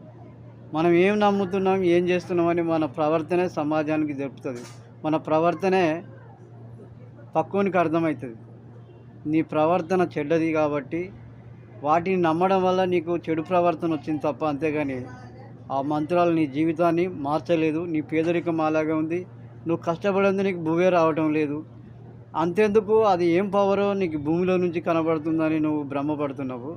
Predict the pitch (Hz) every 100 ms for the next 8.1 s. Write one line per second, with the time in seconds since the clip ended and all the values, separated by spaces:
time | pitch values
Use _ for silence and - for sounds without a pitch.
0 | - - - - - 156 170 190 180 190
1 | 185 156 170 180 170 - 180 170 170 170
2 | 160 156 143 151 156 131 131 175 - -
3 | - - - - 175 190 185 190 175 170
4 | 170 180 208 202 190 190 196 190 202 202
5 | 208 214 226 - - - - - - -
6 | 160 147 180 208 214 208 175 185 196 170
7 | 185 202 196 170 170 165 190 175 139 127
8 | 120